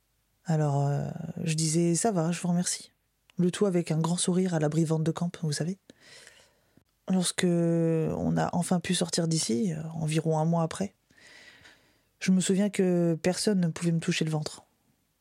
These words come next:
Que ce soit mes enfants, les plus grands, qui voulaient me faire des câlins, par exemple,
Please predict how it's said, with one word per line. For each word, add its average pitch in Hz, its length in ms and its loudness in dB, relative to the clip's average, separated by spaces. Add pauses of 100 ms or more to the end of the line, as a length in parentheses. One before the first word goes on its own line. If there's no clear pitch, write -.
(420)
Que 170 100 2
ce 151 80 2
soit 156 160 2
mes 147 200 2
enfants, 190 500 -2
les 160 120 -2
plus 160 200 -2
grands, 185 260 -2 (1200)
qui - 140 -6
voulaient 147 180 0
me 143 60 -2
faire 151 160 0
des 147 120 0
câlins, 165 280 0
par 160 160 -8
exemple, 175 400 -2